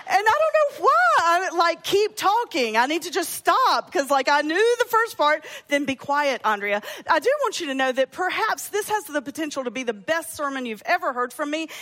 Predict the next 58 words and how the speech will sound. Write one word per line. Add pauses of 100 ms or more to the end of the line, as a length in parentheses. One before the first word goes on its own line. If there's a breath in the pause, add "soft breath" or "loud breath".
if
you
were
sitting
in
the
first
half
of
the
auditorium (200 loud breath)
because
of
the
fumes
from
the
spray
paint.
So
I
am
hopeful (460 loud breath)
that,
uh,
by
the
time
that
this
is
over,
you'll
be
like,
"Wow,
that
was
really
good." (280 loud breath)
Uh, (120)
but
the
bottom
line
is
there
are
people
on
baseball
teams,
and
they
all
have
different
strengths.